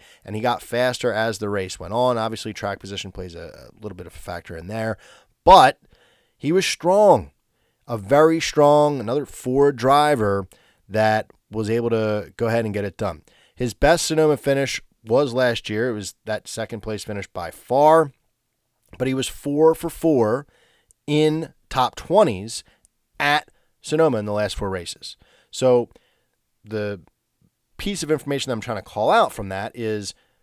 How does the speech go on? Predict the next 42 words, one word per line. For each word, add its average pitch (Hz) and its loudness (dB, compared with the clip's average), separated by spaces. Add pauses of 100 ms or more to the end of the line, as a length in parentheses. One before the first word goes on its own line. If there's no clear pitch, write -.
(120)
hey, 101 -6
it's, 113 -10
it's - -16
tough 190 0
to 120 2
get 135 -6
good 123 -6
finishes 113 -6
on 104 -4
road 98 -6
courses, 104 -10
and 120 -6
he's 143 -10
consistently 131 -8
been 113 -4
in 107 -6
the 101 -8
top 101 -6
twenty 98 -10 (340)
four 123 0
out 110 0
of 107 -6
four 104 -4
times 98 -4
at 92 -10
this 110 -6
track. - -2 (600)
Now, 98 -2 (320)
you 110 -10
look 110 -4
at - -20
the 127 -6
next-gen 151 0
car. 170 4 (120)
He's 110 -8
got 113 0
one 113 -4
top 135 0
five, 101 -2
which 110 -8
was 147 -8
here, 113 -8